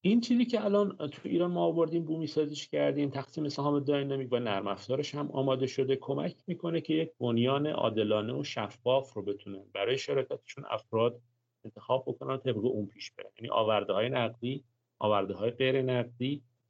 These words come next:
در هر زمانی که وارد بشه، بر اساس زمانش، بر اساس وزندهی که انجام می‌شه، عادلانه لحاظ می‌شه توی سهم افراد.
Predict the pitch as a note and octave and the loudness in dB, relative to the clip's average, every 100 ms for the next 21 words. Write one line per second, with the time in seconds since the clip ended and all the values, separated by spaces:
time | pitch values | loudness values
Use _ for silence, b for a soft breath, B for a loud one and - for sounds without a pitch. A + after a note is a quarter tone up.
0 | _ - G#2 - - D3 E3+ D#3 A2+ G#2+ | _ -2 -2 -2 -4 -4 -2 0 0 0
1 | G2+ G#2 G2 G2+ G2+ G2+ - G#2 G2 - | -4 -2 0 2 2 0 -2 -4 -4 0
2 | C#3+ E3+ - _ _ - G#2+ G#2 B2+ C#3 | 0 0 -8 _ _ 0 2 2 -2 -2
3 | A2 G#2+ G2+ G#2+ C3+ D#3 - G#2+ F#2+ G2+ | 0 0 0 -2 -2 -2 0 2 2 -2
4 | - G2+ G2+ G2+ F#2+ G2 F2+ F#3 F3+ E3+ | -6 -2 2 0 0 -2 0 0 0 -2
5 | D#3 D3+ D#3 D3+ D3+ C#3+ D#3 - A2 G#2 | -2 0 0 0 -4 -6 -8 -2 0 2
6 | G#2+ G#2+ C3+ C#3 A2+ B2+ B2+ B2 C3 - | 2 2 2 2 2 2 0 -6 -8 -4
7 | B2+ B2 A#2 F#2 - - | -4 -2 -4 -4 -10 -12